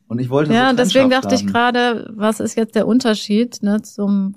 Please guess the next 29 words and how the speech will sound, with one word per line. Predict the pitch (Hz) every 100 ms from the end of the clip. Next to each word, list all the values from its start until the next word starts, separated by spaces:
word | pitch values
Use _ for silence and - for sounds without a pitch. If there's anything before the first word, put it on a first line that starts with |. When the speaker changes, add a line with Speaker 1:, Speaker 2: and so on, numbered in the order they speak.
| -
Speaker 2:
Wohlbefinden? | 202 214 202 - 240 247 214
Und | 196
ich | 202 -
hab | 202 -
so | 208
ein |
bisschen | 202 202 202
darüber | 196 196
nachgedacht, | 196 196 208 202 -
jetzt | 185 -
weiß | 180 196
ich | 190
ja | 190
auch | 185 190 - -
etwas | 190 - 185 196
mehr | 180 190 180
über | 185
dein | 185 180 175
Leben | 175 202 240 214
und | 196 190
wenn | 190 185
ich | 190
da | 190 185
jetzt | 185
nochmal | 190 190 180 - - _ - -
etwas | 196 - 190
persönlicher | - 180 185 190 190 165
werden | 180 240
darf, | 233 233 247